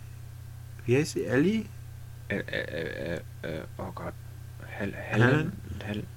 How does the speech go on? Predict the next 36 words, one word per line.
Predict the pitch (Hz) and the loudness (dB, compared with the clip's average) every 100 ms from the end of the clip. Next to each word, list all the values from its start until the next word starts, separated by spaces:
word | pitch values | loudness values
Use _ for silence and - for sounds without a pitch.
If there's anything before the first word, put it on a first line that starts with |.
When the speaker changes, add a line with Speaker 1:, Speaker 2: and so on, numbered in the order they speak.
| - - - - | -12 -10 -10 -6
Speaker 2:
Helena? | - 110 117 123 131 131 | -4 -2 0 0 -2 0
Nee, | 110 101 - | 0 0 -2
Ellen. | - 107 123 | 0 2 4
Speaker 1:
Ellen? | 135 165 175 | 4 4 2
Ellen, | - 120 170 202 | 8 10 10 10
Ellen, | - 185 208 294 | 10 10 10 4
glaub | - 208 214 | 6 8 8
ich. | 208 - - | 6 -4 -4
Ich | 123 120 | 0 0
glaub, | - 110 - | 2 2 4
ja. | 95 92 - - - - - | 2 0 -4 -6 -6 -4 0
Oh, | 101 - - - 107 - - | 0 -2 -6 -6 -6 -8 2
wir | 113 135 120 - - | 10 10 8 -2 -2
Speaker 2:
Ist | - | 4
sie | |
nicht | 120 98 | 6 8
auch | - | 10
Elena? | 175 208 208 240 214 - | 12 12 12 10 8 8
Speaker 1:
Elena? | 139 175 208 208 196 107 131 - - - | 10 12 10 8 4 2 0 0 2 12
Ey, | 135 | 12
für, | 127 | 12
für | 120 127 | 8 12
beide | 131 151 180 | 12 12 12
und | 135 139 | 12 12
Namen, | 135 139 117 | 12 12 12
das | 104 - | 6 6
ist | 120 - - | 4 2 6
Katastrophe. | 160 151 139 - 139 - 107 - | 8 8 6 8 10 10 8 8
Speaker 2:
Ach, | 98 107 104 92 - - | 4 4 4 2 -6 -8
ja, | - - | -8 -6
das | - - | -2 0
ist | 147 | 4
zu | - | 10
Speaker 1:
Ja, | 123 123 | 12 12
Speaker 2:
lange | 123 | 12
her. | 101 | 12